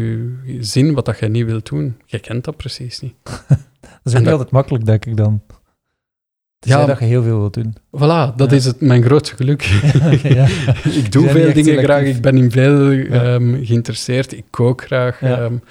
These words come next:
Speaker 2: ja.
Speaker 1: maar ja, echt iets doen tegen mijn zin. Ja, ik kan niet zeggen dat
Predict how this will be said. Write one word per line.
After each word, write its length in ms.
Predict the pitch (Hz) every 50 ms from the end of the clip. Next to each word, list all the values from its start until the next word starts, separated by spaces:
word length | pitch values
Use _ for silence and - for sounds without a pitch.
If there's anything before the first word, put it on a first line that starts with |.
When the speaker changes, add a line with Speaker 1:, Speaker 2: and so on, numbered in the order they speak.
| - _
Speaker 2:
ja. 180 | - 117 113 113 - _ _ _ _ _ _
Speaker 1:
maar 560 | - 123 120 113 113 117 - - - - - _ _ _
ja, 300 | - - 131 127 - -
echt 240 | - - - - -
iets 240 | 156 123 - - -
doen 240 | - 139 160 160 156
tegen 260 | - 135 127 120 120
mijn 220 | 117 113 110 113
zin. 380 | 120 - 135 165 170 160 135 - _ _ _ _ _ _ _ _ _ _ _ _ _ _ _ _ _ _ _ _ _ _ _ _ _ _ _ _ _ _ _ _ _ _ _ _ _ _ _ _ _ _ _ _ _ _ _ _ _ _ _ _ _ _ _ _ _
Ja, 140 | - - 123 139
ik 200 | - _ _ -
kan 140 | - - 120
niet 120 | 120 110
zeggen 240 | - 127 123 123 123
dat 300 | 123 117 117 117 117 113